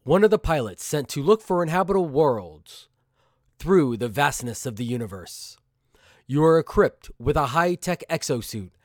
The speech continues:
that lets you survive some of the most harsh environments. You carry with you a blaster, a portable drone, scanners, and various sensors.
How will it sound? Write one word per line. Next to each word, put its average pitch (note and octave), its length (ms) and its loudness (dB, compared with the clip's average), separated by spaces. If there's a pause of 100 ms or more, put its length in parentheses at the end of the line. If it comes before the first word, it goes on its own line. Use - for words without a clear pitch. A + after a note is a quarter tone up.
(280)
that D3 160 2
lets F3 200 2
you G3+ 80 0
survive D3+ 580 2
some D#3+ 200 -2
of D#3+ 60 0
the D#3 60 0
most D3+ 220 -2
harsh F#3 380 -2
environments. C#3 1000 -4 (520)
You D#3+ 180 -2
carry G#3 300 4
with G3 260 2
you F3+ 120 0
a D#3+ 60 2
blaster, D3 680 -2 (400)
a C#3+ 100 2
portable F3+ 420 4
drone, B2 680 -2 (280)
scanners, F#3+ 680 0 (240)
and D3 180 -2
various D#3 400 2
sensors. F#2+ 760 -10